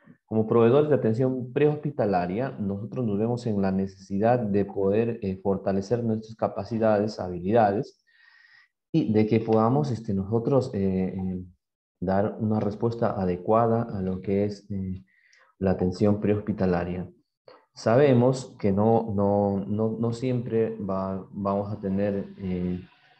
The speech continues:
el acompañamiento de algún profesional médico o de algún, eh,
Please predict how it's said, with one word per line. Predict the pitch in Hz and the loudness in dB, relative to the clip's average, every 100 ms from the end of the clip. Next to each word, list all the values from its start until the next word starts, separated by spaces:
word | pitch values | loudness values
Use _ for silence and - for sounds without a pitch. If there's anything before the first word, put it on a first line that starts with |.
| _ _ _ _ _ _ - | _ _ _ _ _ _ -6
el | 98 | -2
acompañamiento | 98 98 95 98 95 107 120 113 104 104 | 0 0 0 0 2 2 2 2 2 0
de | 95 | 0
algún | 90 90 101 | -2 -2 -4
profesional | 98 104 104 101 98 101 101 101 98 98 | -4 -8 -8 -4 0 2 2 2 0 0
médico | 98 120 117 113 113 117 117 117 - - | 2 2 2 0 0 -2 -2 -2 -6 -6
o | 104 113 110 | -2 0 -2
de | 95 95 | -4 -4
algún, | 95 92 95 101 101 98 98 - | -2 -4 -4 -4 -4 -6 -10 -12
eh, | 95 90 90 90 92 | -8 -6 -4 -4 -6